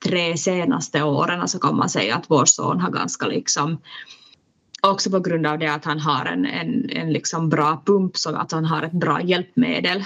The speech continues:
men, men liksom att, att det är egentligen först nu som, som han har kunnat ta, liksom, själv aktivt hand om att sköta sig själv, och att vi har kanske inte behövt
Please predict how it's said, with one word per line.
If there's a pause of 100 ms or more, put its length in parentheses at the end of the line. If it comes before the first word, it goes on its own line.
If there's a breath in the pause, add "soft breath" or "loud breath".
(140 loud breath)
men,
men
liksom
att, (100)
att
det
är
egentligen
först
nu
som, (160)
som
han
har
kunnat
ta, (840 loud breath)
liksom,
själv (960)
aktivt (180)
hand (120)
om
att
sköta
sig
själv,
och
att
vi
har
kanske
inte
behövt